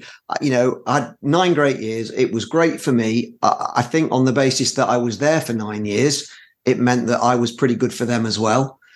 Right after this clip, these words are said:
Um, and so it was a, it was a great relationship. I thoroughly enjoyed it. Uh, it was a good time, but all these things come to an end. We parted. We're on good company.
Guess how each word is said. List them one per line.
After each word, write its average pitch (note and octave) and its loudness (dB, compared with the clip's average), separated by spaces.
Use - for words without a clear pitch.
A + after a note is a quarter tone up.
Um, C#3 0
and C#3+ 0
so D3 0
it D#3 -2
was C#3+ -2
a, D3 -2
it D3 -2
was C3 -4
a C3 -2
great F#3+ 0
relationship. A#2 -4
I A2+ -4
thoroughly B2+ 0
enjoyed A#2 -2
it. B2+ 0
Uh, A#2 2
it A#2 -2
was A#2 -2
a A#2 -2
good E3+ 0
time, B2+ 0
but C3+ 0
all C3 2
these A#2+ 0
things B2 -2
come A#2+ -2
to A#2+ -4
an B2 0
end. C#3 2
We B2 0
parted. C#3 -2
We're B2+ 2
on D3 0
good B2 -2
company. B2+ -2